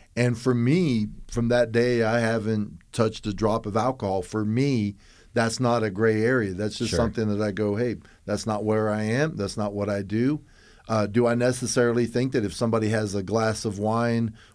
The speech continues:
Speaker 1: with a dinner meal, that it means that they're not going to heaven? I, I, I, I wouldn't put that in a position of going, "Yeah, you can't go to heaven because you, you drink alcohol and,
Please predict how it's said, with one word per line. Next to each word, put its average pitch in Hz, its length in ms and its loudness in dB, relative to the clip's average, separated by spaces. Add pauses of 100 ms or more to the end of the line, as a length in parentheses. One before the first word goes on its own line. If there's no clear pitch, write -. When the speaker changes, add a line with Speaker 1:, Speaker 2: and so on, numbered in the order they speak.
Speaker 1:
with 113 260 0
a 113 140 2
dinner 123 340 2
meal, 131 420 2
that 110 180 2
it 98 120 -2
means 113 380 0
that 104 180 0
they're 107 140 -2
not 113 220 -2
going 113 260 0
to 110 80 2
heaven? 135 420 0 (380)
I, 117 100 2
I, 120 760 2
I, 117 40 0 (220)
I 113 80 2
wouldn't 113 640 2
put 127 200 2
that 120 200 4
in 117 120 2
a 110 60 0
position 117 540 -2
of 104 100 -2
going, 107 400 0 (300)
"Yeah, 127 180 2
you 123 200 -2
can't 131 240 0
go 127 100 4
to 120 80 2
heaven 120 340 2
because 110 580 0 (240)
you, 123 320 2
you 117 560 2
drink 113 520 -2 (100)
alcohol 110 800 2
and, 104 480 -2